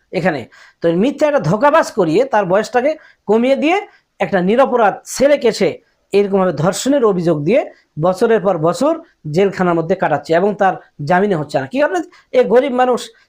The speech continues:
এর পক্ষে ভালো উকিল নাই, আর ওই পয়সাপাতি দিয়ে ভালো ভালো উকিল দ্বারা তাকে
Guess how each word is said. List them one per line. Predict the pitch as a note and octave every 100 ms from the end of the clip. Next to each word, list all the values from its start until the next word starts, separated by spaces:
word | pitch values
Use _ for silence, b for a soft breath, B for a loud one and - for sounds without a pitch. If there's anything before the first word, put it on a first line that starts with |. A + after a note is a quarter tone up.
| -
এর | A3 F#3
পক্ষে | A3 A3
ভালো | F#3 G#3+
উকিল | F#3 G#3 F#3
নাই, | F#3+ E3+
আর | G3
ওই | A3
পয়সাপাতি | G#3+ A3+ A3 A#3 A3 G3+
দিয়ে | G3 G3 - b -
ভালো | E3 G3+
ভালো | G3+ G3
উকিল | F3+ F3+
দ্বারা | F#3 F3+
তাকে | F3+ E3